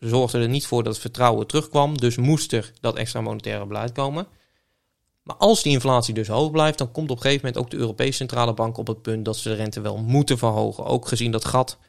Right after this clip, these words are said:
op de, op de, op de obligatiemarkt en de huidige inflatie. Als ze dan de rente verhogen, dan zit je dus in de situatie dat juist voor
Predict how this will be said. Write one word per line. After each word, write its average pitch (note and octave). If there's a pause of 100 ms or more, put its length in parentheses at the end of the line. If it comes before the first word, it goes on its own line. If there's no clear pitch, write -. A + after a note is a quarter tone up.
(160)
op -
de, A2+
op B2
de, -
op -
de B2+
obligatiemarkt A2+ (840)
en A#2
de A2+ (260)
huidige A2 (800)
inflatie. B2 (840)
Als G3+
ze D#3+
dan B2
de A2+
rente A#2+
verhogen, A#2
dan D3
zit B2
je A#2
dus A2+
in A2+
de A2
situatie A2
dat A2+
juist A2 (120)
voor A2